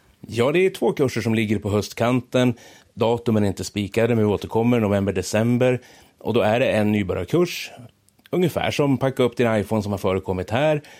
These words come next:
Kom igång med, eh, allt ifrån Apple I D till vad det kan vara.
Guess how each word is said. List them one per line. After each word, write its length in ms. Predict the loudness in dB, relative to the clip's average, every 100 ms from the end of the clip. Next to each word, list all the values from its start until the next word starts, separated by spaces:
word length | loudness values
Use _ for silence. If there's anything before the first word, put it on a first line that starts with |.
| -4
Kom 160 | 0
igång 560 | 0 2 2 2 0 -2
med, 460 | -2 0 2 0 2
eh, 300 | 2 2 0
allt 240 | -4 -4
ifrån 180 | -4 -2
Apple 300 | -2 -2 -2
I 60 | -2
D 100 | -4
till 100 | -2
vad 100 | -2
det 60 |
kan 200 | 0 0
vara. 360 | 2 2 0